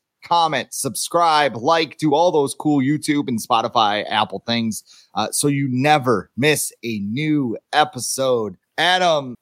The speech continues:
I'm not one for small talk, so we're just gonna dive right into it. Uh, Trey Lance is back in the news again. Uh, the Vikings and Trey Lance, it's almost like Kirk Cousins and Kyle Shanahan. It just never dies. We just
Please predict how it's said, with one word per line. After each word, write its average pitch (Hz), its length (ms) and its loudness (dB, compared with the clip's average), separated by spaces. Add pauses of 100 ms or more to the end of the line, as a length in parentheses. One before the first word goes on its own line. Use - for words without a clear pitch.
I'm 165 380 0
not 151 280 2
one 147 280 0
for 127 120 -6
small 135 380 0
talk, 120 380 0
so - 160 -6
we're 123 180 -2
just 110 220 -10
gonna 113 160 -2
dive 101 440 0
right 98 260 -2
into 98 440 -6
it. 87 220 -6 (400)
Uh, 139 460 0 (180)
Trey 220 280 -2
Lance 160 420 -2
is 104 140 -10
back 107 260 0
in 110 80 -2
the 101 60 -2
news 95 260 -6
again. 87 380 -6 (240)
Uh, 117 600 0
the 110 120 -6
Vikings 160 420 0
and 135 100 -4
Trey 151 240 2
Lance, 139 300 2
it's 127 100 -4
almost 156 380 2
like 127 220 2
Kirk 120 180 -4
Cousins 120 380 0
and 101 160 -6
Kyle 98 280 0
Shanahan. 107 680 -2 (240)
It 107 100 -4
just 107 220 -6
never 104 320 -2
dies. 101 680 2
We 107 120 -6
just 104 180 -12